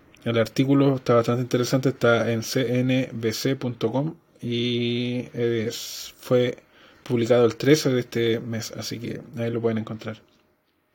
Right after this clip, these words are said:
Y como resumen, antes de dejarlos, porque ya me tengo que retirar, es, es desearles buenas fiestas,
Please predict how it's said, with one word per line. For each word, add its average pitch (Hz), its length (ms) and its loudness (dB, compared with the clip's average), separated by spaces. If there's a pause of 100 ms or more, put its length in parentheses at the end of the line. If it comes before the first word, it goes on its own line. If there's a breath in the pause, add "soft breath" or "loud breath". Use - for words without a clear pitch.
(1200 loud breath)
Y 160 340 8
como 147 260 8
resumen, 165 600 8
antes 120 400 4
de 120 600 8
dejarlos, 131 640 4
porque 117 320 0
ya 117 340 8 (300)
me 117 160 0
tengo 113 240 4
que 110 460 2 (480)
retirar, 117 540 6 (100)
es, - 1120 -2 (1160 soft breath)
es 117 240 4
desearles 120 580 8
buenas 120 920 2
fiestas, - 760 2